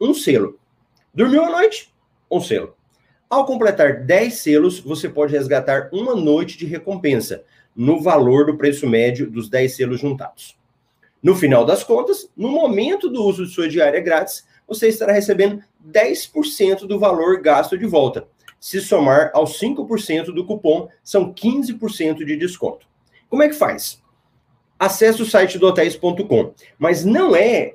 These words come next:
é só jogar no Google hotéis ponto com. Tem um link que você precisa clicar, que eu vou mostrar esse link aqui. Vou clicar e já vou mostrar pra vocês. Aí vem, pesquise por uma hospedagem, prossiga a reserva. Insira o cupom na página de confirmação da reserva. Então, na hora que for fazer a reserva,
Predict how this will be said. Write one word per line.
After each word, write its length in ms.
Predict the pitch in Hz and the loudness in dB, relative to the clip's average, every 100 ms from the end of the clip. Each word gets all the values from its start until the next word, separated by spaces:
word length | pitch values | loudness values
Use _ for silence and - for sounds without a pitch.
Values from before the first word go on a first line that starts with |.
| - | 0
é 240 | 147 147 | 2 2
só 260 | 135 - 208 | -2 -2 0
jogar 300 | 214 196 185 | 2 2 2
no 100 | 175 | 0
Google 320 | 151 190 143 | 0 0 0
hotéis 260 | 135 156 147 | 0 -2 0
ponto 260 | 151 139 | -2 -2
com. 180 | - 113 | -2 -2
Tem 120 | 147 | 2
um 80 | 185 | 0
link 460 | 202 180 240 381 - | 0 -2 -2 -4 -8
que 80 | 277 | -10
você 220 | - 240 | -8 -10
precisa 540 | - 233 214 220 220 | -8 -8 -8 -4 -4
clicar, 540 | 226 254 190 135 - _ _ _ | -4 -2 0 0 -2 _ _ _
que 60 | 127 | -2
eu 60 | |
vou 120 | 120 156 | 2 4
mostrar 460 | 151 - 143 143 147 | 4 4 4 4 0
esse 200 | 135 143 | 0 0
link 240 | 131 143 | 2 0
aqui. 220 | 160 117 | -2 -4
Vou 180 | 90 110 | -4 -4
clicar 460 | 139 123 131 156 - _ - | -6 -2 0 0 -4 _ -8
e 100 | 123 | -2
já 120 | 127 | 0
vou 120 | 127 | 2
mostrar 260 | 135 135 135 | 2 0 0
pra 120 | 139 | 0
vocês. 560 | 139 143 117 - - - _ _ _ _ _ - | -2 0 -2 -6 -14 -18 _ _ _ _ _ 0
Aí 140 | 143 | 2
vem, 300 | 139 117 - _ - | 2 0 -4 _ 2
pesquise 500 | 220 220 190 175 180 | 2 2 -2 -4 -2
por 120 | 185 | 2
uma 120 | 190 | 2
hospedagem, 680 | 196 - 220 214 240 339 392 _ _ | 2 -2 -2 0 -2 -4 -6 _ _
prossiga 380 | - - 160 165 | -4 -4 -4 -4
a 40 | |
reserva. 380 | 170 135 104 95 _ _ | -2 0 -2 -6 _ _
Insira 380 | 180 185 294 302 | -6 -2 0 0
o 100 | 294 | 0
cupom 540 | - 294 202 226 - - | 0 2 4 4 2 -2
na 160 | 220 | -2
página 640 | 220 - - 226 262 285 262 | -2 -6 -4 -2 0 -2 -6
de 100 | - | -6
confirmação 640 | 247 220 226 220 208 202 | -6 -4 -2 -2 0 0
da 80 | 202 | 0
reserva. 420 | 208 220 143 98 | 0 4 4 2
Então, 140 | 117 202 | -2 0
na 100 | 233 | 4
hora 280 | 226 302 370 | 6 4 2
que 80 | |
for 120 | - 165 | -6 -4
fazer 240 | 196 185 | -2 0
a 40 | |
reserva, 540 | 180 160 156 165 202 | -2 0 2 2 -2